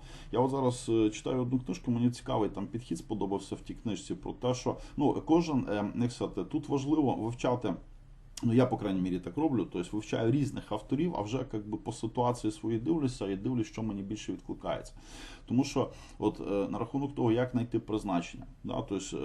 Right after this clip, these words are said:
е, я от зараз у одній книжці читаю, там от автор дає цікавий підхід, каже:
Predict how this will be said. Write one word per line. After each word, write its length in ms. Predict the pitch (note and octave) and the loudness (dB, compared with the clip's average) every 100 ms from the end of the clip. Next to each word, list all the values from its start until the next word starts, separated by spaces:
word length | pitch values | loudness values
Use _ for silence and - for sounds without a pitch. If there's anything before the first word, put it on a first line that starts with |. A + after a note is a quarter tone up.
| G2 | 2
е, 40 | G2 | 4
я 120 | B2+ | 4
от 120 | C3+ | 2
зараз 280 | C3 C3 B2 | -2 -4 -2
у 20 | |
одній 160 | B2+ B2+ | 0 0
книжці 340 | G3 F#3+ B2+ | -2 -4 -4
читаю, 320 | - G#2+ G2+ | -4 0 2
там 220 | G2+ A2+ | 2 0
от 180 | A#2 - G#2 G#2 | -2 -2 -4 0
автор 300 | G#2+ - G#2 | 0 -2 -2
дає 220 | A2 G#2+ | 0 0
цікавий 420 | - - A2 G#2 | -4 -6 -2 -2
підхід, 360 | G#2+ B2 - E3 | -4 -6 -6 -4
каже: 360 | A#2 G#2+ G2 | -4 -2 -2